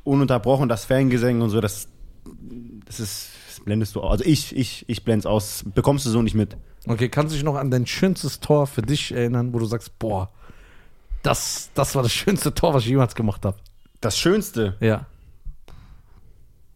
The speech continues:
Speaker 1: Das war irgendwann in der Jugend, glaub ich sogar.
Speaker 2: Echt?
Speaker 1: Ja. Das war,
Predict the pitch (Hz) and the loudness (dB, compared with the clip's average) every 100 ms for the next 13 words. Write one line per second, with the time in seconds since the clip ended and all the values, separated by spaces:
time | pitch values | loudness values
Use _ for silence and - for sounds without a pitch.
0 | - - - - 110 107 90 90 110 160 | -20 -16 -8 -2 2 2 2 2 2 0
1 | 95 85 85 82 90 85 85 - - - | -2 -2 -4 -6 -8 -6 -8 -10 -20 -2
2 | 147 339 - 87 82 98 - - - - | 2 2 0 -2 0 0 -4 -18 -20 -16
3 | - 87 - 87 90 107 123 135 | -10 -10 -4 0 2 2 2 0